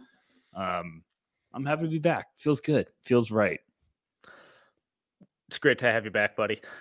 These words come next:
Speaker 2: Um, all right. So we got a full slate today. Lot to go through. In case you missed it, uh, version three of the No Ceilings composite big board. So that's the entire team,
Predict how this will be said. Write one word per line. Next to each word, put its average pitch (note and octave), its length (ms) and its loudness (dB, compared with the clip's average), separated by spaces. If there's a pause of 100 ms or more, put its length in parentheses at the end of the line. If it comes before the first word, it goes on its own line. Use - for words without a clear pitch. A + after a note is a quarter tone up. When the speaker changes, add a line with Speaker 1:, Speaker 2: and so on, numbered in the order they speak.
(100)
Speaker 2:
Um, B2+ 600 6 (800)
all C3+ 80 8
right. G#2+ 180 4
So C#3+ 240 8
we C#3+ 160 2
got D#3 160 10
a C#3 80 6
full - 380 4
slate C3 320 0
today. A2+ 400 0 (520)
Lot A#2+ 460 2
to C#3 60 -4
go A#2 220 4
through. A2 380 0 (400)
In A#2+ 100 -8
case C3 260 2
you C#3 60 -4
missed A#2 300 -2
it, A2+ 180 4 (240)
uh, F#2+ 360 4 (340)
version C3+ 400 0
three B2+ 320 0
of A2+ 260 2
the A2+ 140 -2
No B2 160 4
Ceilings B2 420 -2
composite B2+ 540 0
big A2 180 0
board. G2 300 0
So A2 180 2
that's G#2 420 -2 (220)
the A2+ 80 -2
entire B2 320 6
team, A2+ 320 -2